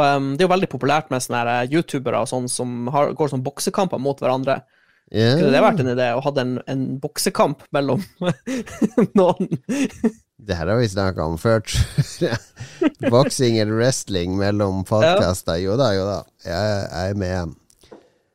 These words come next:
Speaker 2: Mest lyst har jeg, øh, til,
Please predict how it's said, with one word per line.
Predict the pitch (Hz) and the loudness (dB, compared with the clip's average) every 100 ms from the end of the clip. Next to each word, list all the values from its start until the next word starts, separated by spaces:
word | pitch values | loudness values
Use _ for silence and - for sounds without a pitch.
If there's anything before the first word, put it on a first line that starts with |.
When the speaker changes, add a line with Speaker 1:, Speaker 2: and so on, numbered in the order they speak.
| _ - - - | _ -20 -20 -6
Speaker 2:
Mest | 113 165 - | -2 -2 0
lyst | 113 104 120 | 0 2 2
har | 104 | 2
jeg, | 95 95 92 87 85 85 87 80 | 2 2 0 0 -2 -4 -4 -6
øh, | - - | -8 -8
til, | 87 | -8